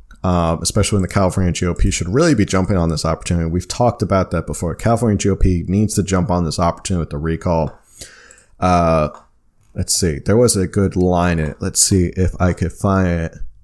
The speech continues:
Um, da, ba, da, ba, ba. Article says, uh,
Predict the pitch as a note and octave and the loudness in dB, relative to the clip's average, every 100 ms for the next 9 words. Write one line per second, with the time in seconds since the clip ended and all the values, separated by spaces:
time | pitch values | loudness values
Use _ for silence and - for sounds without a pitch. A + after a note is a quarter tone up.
0 | _ _ F#2+ F#2+ F#2 F2+ F#2 F2+ - - | _ _ -2 2 2 2 0 -2 -6 -10
1 | - - - - _ _ _ _ _ G#2+ | -18 -20 -20 -20 _ _ _ _ _ -4
2 | G#2+ - - F#2 - A2 A2 - B2 B2 | -2 -4 0 0 2 0 0 2 2 4
3 | A#2 - - - - - - - _ - | 0 -4 -12 -14 -14 -16 -20 -20 _ -12
4 | - - - - C3 C#3+ C#3+ - C3+ C3 | -10 -8 -10 0 2 4 4 4 4 6
5 | B2+ A2+ - - A2 A2 A2 G#2+ A2 A2 | 4 2 -2 2 4 6 6 6 6 4
6 | G#2+ | 2